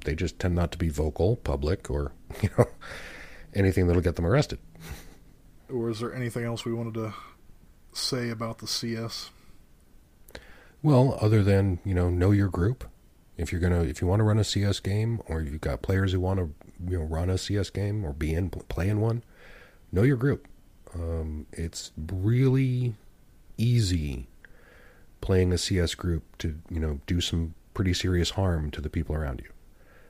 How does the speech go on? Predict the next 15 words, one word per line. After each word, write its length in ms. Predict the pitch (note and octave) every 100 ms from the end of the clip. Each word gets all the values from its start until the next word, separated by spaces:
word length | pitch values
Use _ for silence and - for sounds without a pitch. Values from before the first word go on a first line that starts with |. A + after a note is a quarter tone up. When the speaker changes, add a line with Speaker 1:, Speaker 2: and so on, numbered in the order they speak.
| - -
Speaker 1:
So, 560 | - E2 D#2+ D#2 D2+ D2 - - - - -
you 80 | F2+
know, 240 | E2 D#2+ -
d-, 180 | F2+ F#2 -
d-, 180 | G#2+ -
enter 300 | A2+ B2+ C#3+
it 60 | B2+
with 120 | C3
care. 320 | - D#2+ F2+ - -
It's 180 | - F2
a 60 | E2
very 260 | F2+ G2
mature 300 | G#2+ G#2 G#2+
game. 280 | F2 C#2 F2 - - - - - - - - - -
Um, 500 | D2 D2 C#2+ C2